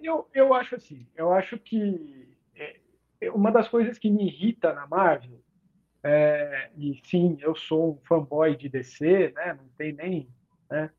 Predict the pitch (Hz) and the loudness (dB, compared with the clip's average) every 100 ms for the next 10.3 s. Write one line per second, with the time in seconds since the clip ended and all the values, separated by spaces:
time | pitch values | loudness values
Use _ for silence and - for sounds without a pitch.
0 | _ - - 160 156 160 180 185 196 - | _ -18 -10 -6 -2 2 4 4 2 0
1 | 180 170 147 151 160 156 214 - - 120 | -2 -2 -4 -2 -2 0 -4 -6 -12 _
2 | _ _ _ _ - 160 170 165 165 160 | _ _ _ _ 0 4 4 4 2 0
3 | 156 - 214 202 - 208 262 339 - 196 | -10 -6 -2 -2 0 0 0 0 0 0
4 | - 170 156 175 - 156 143 196 202 160 | 0 -2 -2 -2 0 0 2 4 4 6
5 | 160 180 220 - 254 233 - 254 - - | 4 4 -2 -4 -4 -4 -4 -6 -2 2
6 | 185 214 196 160 160 _ _ _ _ - | 4 2 0 -4 -4 _ _ _ _ -4
7 | 170 208 - 196 - 190 214 202 143 147 | -2 -2 -6 -10 4 6 6 2 -6 -8
8 | 202 - 170 226 240 160 - 185 185 - | -8 -2 -2 -2 -4 -10 2 4 4 0
9 | 190 - 190 151 175 190 - 196 180 151 | -4 -2 -2 -2 -4 -4 2 6 6 4
10 | 165 196 | 0 0